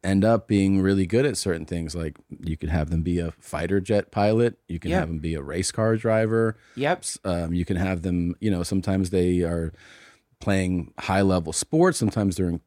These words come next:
Speaker 1: the corporate world. Sometimes they're in the military.
Speaker 2: Sometimes
Speaker 1: And
Speaker 2: they're
Speaker 1: s-
Speaker 2: surgeons.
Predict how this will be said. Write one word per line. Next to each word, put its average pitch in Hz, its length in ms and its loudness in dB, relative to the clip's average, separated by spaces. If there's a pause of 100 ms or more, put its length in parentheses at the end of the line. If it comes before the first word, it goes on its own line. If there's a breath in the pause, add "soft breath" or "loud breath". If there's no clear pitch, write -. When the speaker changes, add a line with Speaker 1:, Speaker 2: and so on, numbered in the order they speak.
Speaker 1:
the 87 80 -6
corporate 101 460 0
world. 143 360 0
Sometimes 104 420 0
they're 104 120 2
in 101 60 4
the 98 60 4
military. 113 640 2
Speaker 2:
Sometimes 156 340 -2
Speaker 1:
And - 60 0
Speaker 2:
they're 143 40 0
Speaker 1:
s- 120 80 -2
Speaker 2:
surgeons. 156 840 -2